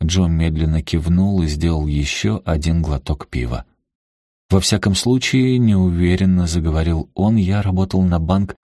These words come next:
Лейн и Кауфман. Никогда не доверяла организациям, которые названы двумя именами», прокомментировала Демельза. «Ведь это постоянный конфликт между партнерами.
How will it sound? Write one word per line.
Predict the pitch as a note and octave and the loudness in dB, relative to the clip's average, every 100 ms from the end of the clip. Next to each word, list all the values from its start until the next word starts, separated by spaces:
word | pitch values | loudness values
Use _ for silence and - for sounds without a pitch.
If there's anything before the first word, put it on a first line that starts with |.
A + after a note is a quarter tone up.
| _ F2 | _ -2
Лейн | F2+ F2+ E2+ E2+ - | 2 2 2 0 -2
и | - | -6
Кауфман. | F2+ - D#2+ B1+ - A1+ G1+ - _ _ _ _ - | -4 -4 -4 -4 -8 -10 -12 -16 _ _ _ _ -2
Никогда | E2+ F#2 F#2 G#2 B2 | 0 0 0 0 2
не | A#2+ | 2
доверяла | A2+ A#2+ A#2+ A2+ A2+ | 2 2 2 0 0
организациям, | A2 G#2+ G#2 G2 A2 - - C3 | 2 2 2 0 -4 -4 -2 0
которые | A#2+ - A2 G#2 | 0 0 0 2
названы | G2 F#2+ F2+ F#2+ F#2 | 4 2 2 2 2
двумя | F2+ F2+ E2+ D#2+ D#2+ | 2 2 0 0 0
именами», | D#2+ D#2+ D2+ D#2 E2 D#2 _ _ - | 0 0 0 0 0 -4 _ _ -2
прокомментировала | F2+ F#2+ F2+ F2 F#2 E2 D#2+ D#2+ | 0 2 2 0 0 0 0 -2
Демельза. | D2+ D#2 D2+ D2 D#2+ - _ _ _ - | 0 0 0 -2 -4 -6 _ _ _ -2
«Ведь | F#2+ G#2+ D#3 | 0 2 -2
это | D#3+ | -2
постоянный | - D3 - C#3+ D#3 D3+ | -2 -2 0 0 2 0
конфликт | - C#3 C3+ C#3+ C3 - | 0 -2 0 -2 -2 0
между | G#2 G2+ F2 F#2 | 2 2 2 0
партнерами. | G2 F#2+ D#2+ D#2+ E2+ F2 | 0 -2 -2 0 2 0